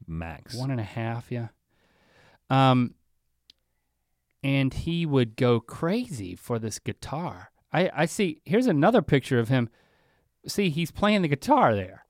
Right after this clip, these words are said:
Speaker 2: And that's at, that's not at, um, my father-in-law's house. That's at my nanny's house, my mom's mom.
Speaker 1: I don't wanna frustrate the, the, the,
Speaker 2: No, I
Speaker 1: the
Speaker 2: can
Speaker 1: au-,
Speaker 2: show
Speaker 1: the audio listeners too much though,
Speaker 2: Okay.
Speaker 1: because while we can,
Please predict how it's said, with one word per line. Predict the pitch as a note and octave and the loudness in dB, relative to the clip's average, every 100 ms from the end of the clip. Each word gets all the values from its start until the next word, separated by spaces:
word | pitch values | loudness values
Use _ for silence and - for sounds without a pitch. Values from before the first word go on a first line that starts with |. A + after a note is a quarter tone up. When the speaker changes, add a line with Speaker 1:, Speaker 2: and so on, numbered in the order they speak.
| _ _ _ - | _ _ _ -4
Speaker 2:
And | E3 F#3+ | 2 4
that's | B3 | 6
at, | G#3 - | 4 4
that's | D3 A3 A3+ | 6 6 6
not | F#3+ E3+ | 6 8
at, | C#3+ - _ - | 6 2 _ -4
um, | C3 B2+ A#2+ A2+ A2+ _ | 2 4 4 0 -4 _
my | - B2 | -4 2
father-in-law's | E3 F#3 E3+ C3+ A#2 A2+ | 6 8 6 6 6 4
house. | A#2 A2 - - | 2 2 0 0
That's | D#3 F#3 | 2 2
at | D#3+ | 0
my | C3 B2+ A#2+ | 2 2 2
nanny's | A#2 D#3 F#3+ A2+ - | 2 2 2 2 0
house, | G#2+ F2+ - - - _ _ _ _ _ _ - | -6 -6 -14 -18 -20 _ _ _ _ _ _ -6
my | A#2 | 2
mom's | B2 E3+ C3+ | 4 4 4
mom. | A2 G2+ F#2+ _ - | 2 0 -4 _ -2
Speaker 1:
I | C#3 | 4
don't | F3+ | 6
wanna | E3+ C3+ | 6 6
frustrate | C#3 B2+ - A2+ F#2+ | 6 4 4 2 2
the, | F#2+ F#2+ | -2 -2
the, | F#2 F#2+ F2+ - | -2 -2 -2 0
the, | |
Speaker 2:
No, | A3+ D4 C4 | 6 8 6
I | F#3+ | 4
Speaker 1:
the | A#2+ | 4
Speaker 2:
can | A#2+ | 8
Speaker 1:
au-, | C#3 | 8
Speaker 2:
show | C3 | 8
Speaker 1:
the | C3 | 6
audio | C3+ C3 A#2+ | 8 8 6
listeners | G#2 G#2+ G2 E2 E2+ - - - | 6 2 -2 -8 -8 -14 -18 -4
too | A2+ | -2
much | G2 F#2 - - | 0 -2 -4 -8
though, | D#2 | -6
Speaker 2:
Okay. | D2+ | -6
Speaker 1:
because | A#2+ G#2+ G#2 - _ - _ - | -4 0 0 -2 _ -20 _ -2
while | A2 B2 | 4 6
we | A#2+ | 6
can, | G#2+ - C3+ | 2 0 -2